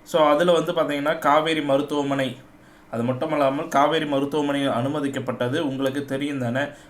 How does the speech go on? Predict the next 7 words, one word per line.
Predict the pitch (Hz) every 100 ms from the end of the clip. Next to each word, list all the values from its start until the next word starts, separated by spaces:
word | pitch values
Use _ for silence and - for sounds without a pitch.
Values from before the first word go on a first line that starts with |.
| -
பிறகு | 143 156 151 143 143
எதுக்காக | 170 170 156 156
ஆட்கொணர்வு | 143 147 156 147 139 131
மனுவை | 131 131 135 131
தொடர்ந்தீர்கள் | 123 131 131 123 131
என்று | 117 117 147
முதல், | 131 123 143 143